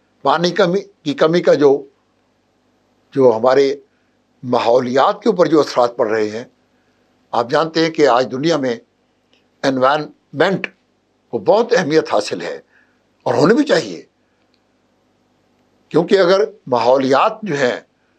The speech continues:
अगर वो सेहतमंद नहीं होंगी, तो वो कौम कभी सेहत के हवाले से भी और मईशत के हवाले से भी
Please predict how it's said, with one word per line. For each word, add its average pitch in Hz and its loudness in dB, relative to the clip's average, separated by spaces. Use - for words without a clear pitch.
अगर 147 2
वो 190 4
सेहतमंद 226 0
नहीं 170 2
होंगी, 127 -2
तो 131 2
वो 151 4
कौम 180 0
कभी 208 0
सेहत 220 2
के 233 2
हवाले 208 4
से 202 -4
भी 214 -4
और 156 4
मईशत 196 0
के 302 0
हवाले 165 2
से - -8
भी 90 -12